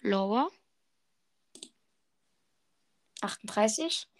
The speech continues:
Speaker 1: Oh, das ist richtig satisfying, und man hört immer nur so den Mausklick.
Speaker 2: Levi Colwill.
Speaker 1: Wo spielt der nochmal?
Speaker 2: Chelsea.
Speaker 1: Oh, achtunddreißig hat Kovacic.
Speaker 2: Mhm.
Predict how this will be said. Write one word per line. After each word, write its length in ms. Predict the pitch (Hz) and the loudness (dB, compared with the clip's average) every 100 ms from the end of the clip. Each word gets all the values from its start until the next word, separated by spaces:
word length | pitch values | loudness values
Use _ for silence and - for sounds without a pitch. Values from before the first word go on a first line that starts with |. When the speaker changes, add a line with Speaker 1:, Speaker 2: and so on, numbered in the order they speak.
| - - - _ _ _ _ _ - _ _ _ _ - | -20 -20 -20 _ _ _ _ _ -20 _ _ _ _ 0
Speaker 1:
Oh, 60 | - | 4
das 140 | 202 | 6
ist 60 | 202 | 8
richtig 220 | 294 - | 6 8
satisfying, 560 | - 277 285 - 226 214 | 6 6 6 8 8 8
und 40 | |
man 440 | 214 214 220 220 220 | 6 4 8 8 12
hört 180 | 254 - | 10 12
immer 160 | 285 | 10
nur 160 | 254 247 | 10 8
so 100 | 233 | 8
den 180 | 214 208 | 6 8
Mausklick. 640 | 208 285 - - 202 - _ - _ _ _ _ _ | 8 8 4 0 0 0 _ -20 _ _ _ _ _
Speaker 2:
Levi 800 | 220 208 202 202 262 269 269 262 - | 4 6 6 8 8 8 8 6 4
Colwill. 880 | - 208 226 254 214 190 190 185 175 - - - _ _ _ _ - _ _ _ _ | 6 12 12 12 8 8 8 4 -2 -12 -20 -20 _ _ _ _ -20 _ _ _ _
Speaker 1:
Wo 320 | - - 233 240 | -8 -2 4 6
spielt 260 | - 262 | 6 6
der 60 | 302 | 8
nochmal? 280 | 302 320 349 - | 6 4 2 0
Speaker 2:
Chelsea. 640 | - 220 220 - - - - _ _ _ _ _ _ _ _ _ - - - _ _ _ _ _ _ | -2 4 4 2 -6 -12 -18 _ _ _ _ _ _ _ _ _ -14 -14 -14 _ _ _ _ _ _
Speaker 1:
Oh, 260 | - - - - - - | -6 -2 0 0 0 10
achtunddreißig 720 | 277 - 294 - 269 285 285 | 8 10 2 10 10 10 2
hat 120 | 254 - | 0 0
Kovacic. 640 | 240 240 - 277 311 - | 2 2 4 2 2 -2
Speaker 2:
Mhm. 420 | 220 202 202 | -2 -2 -4